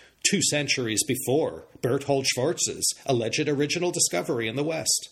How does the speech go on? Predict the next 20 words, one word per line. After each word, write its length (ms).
end 200
quote. 360
The 140
other 180
aspect 440
of 140
Needham's 540
mission 580
that 160
he 160
carried 380
out 160
remarkably 680
was 240
that 360
of 440
flying 320
the 60
British 360
flag 500